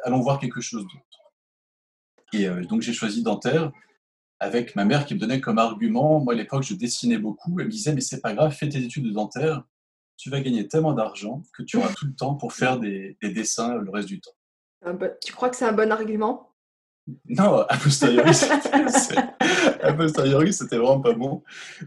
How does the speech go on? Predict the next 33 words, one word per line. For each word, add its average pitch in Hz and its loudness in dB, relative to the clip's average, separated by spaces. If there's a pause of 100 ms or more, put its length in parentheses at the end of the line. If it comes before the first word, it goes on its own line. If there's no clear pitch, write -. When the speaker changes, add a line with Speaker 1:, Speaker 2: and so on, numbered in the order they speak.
(120)
Speaker 1:
Euh, 127 2
d'ailleurs, 131 4
j'ai 123 0
complètement 143 2
arrêté 117 2
le 127 0
dessin 120 -2
avec 107 -4
ces 107 -6
études, 202 -6
puisqu'en - -10
fait, 143 -8 (100)
j'ai - -6
eu 202 -6
pas 120 -6
du 117 -10
tout - -10
le 104 -2 (100)
temps 143 -6 (180)
de 104 -10
dessiner 107 -8
pendant 98 -8
mes 98 -6
études, 143 -12 (920)
euh, 95 -10
contrairement - -8
à - -8
ce - -14
que - -20
j'ai - -18
pu - -20
penser. - -12
Mais 175 -8